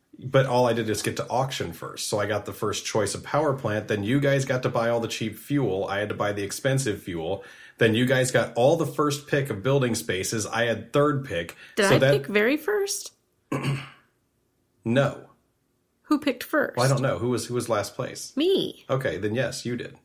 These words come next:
Speaker 2: And I picked, like, the
Speaker 1: You,
Speaker 2: West Coast.
Speaker 1: I, that was your fault.
Speaker 2: I can't reach the East Coast. It was on the opposite side of the table.
Speaker 1: There you go.
Speaker 2: You picked the side that was closest to you.
Speaker 1: <laughs>
Speaker 2: Everybody picked what was closest
Speaker 1: I,
Speaker 2: to them.
Speaker 1: I'm
Speaker 2: That's
Speaker 1: just,
Speaker 2: really what
Speaker 1: the,
Speaker 2: happened.
Speaker 1: the point I'm struggling with here is that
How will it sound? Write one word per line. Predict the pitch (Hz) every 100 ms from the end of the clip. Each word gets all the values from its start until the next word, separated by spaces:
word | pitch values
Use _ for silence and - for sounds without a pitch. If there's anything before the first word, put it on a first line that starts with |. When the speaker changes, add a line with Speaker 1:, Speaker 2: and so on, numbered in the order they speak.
| _
Speaker 2:
And | 233
I | 240
picked, | 262 311 277
like, | 233 220 - - - _ 247
the |
Speaker 1:
You, | 233
Speaker 2:
West | 226 -
Coast. | - 269 180 - -
Speaker 1:
I, | 104
that | 98 98
was | 95
your | 110
fault. | 107 - - -
Speaker 2:
I | 277
can't | - 320 339
reach | 302 349 -
the | -
East | 285 302 -
Coast. | 320 330
It | 220
was | 240
on |
the | 254
opposite | 262 262 254 -
side | 233
of | 233
the | 233
table. | - 285 254 -
Speaker 1:
There | 175 190
you | 113
go. | 147 135 - _ _ - _ _ -
Speaker 2:
You | 233 254
picked | 269 262
the | 269
side | 262 - 220
that | 220
was | 226
closest | - 226 214 226 -
to | 254
you. | 208 175
Speaker 1:
<laughs> |
Speaker 2:
Everybody | 240 - 554
picked | 370 -
what | 285
was | 240
closest | - 233 240 180
Speaker 1:
I, |
Speaker 2:
to | 180
them. | 156 190
Speaker 1:
I'm | 208
Speaker 2:
That's | 226 226
Speaker 1:
just, | 220
Speaker 2:
really | 285 277
what | 208 208
Speaker 1:
the, |
Speaker 2:
happened. | 208 151
Speaker 1:
the | 143 208
point | 226
I'm | 170 139
struggling | - 165 143 123 107
with | 98 107
here | 104 101
is | 92
that | 98 90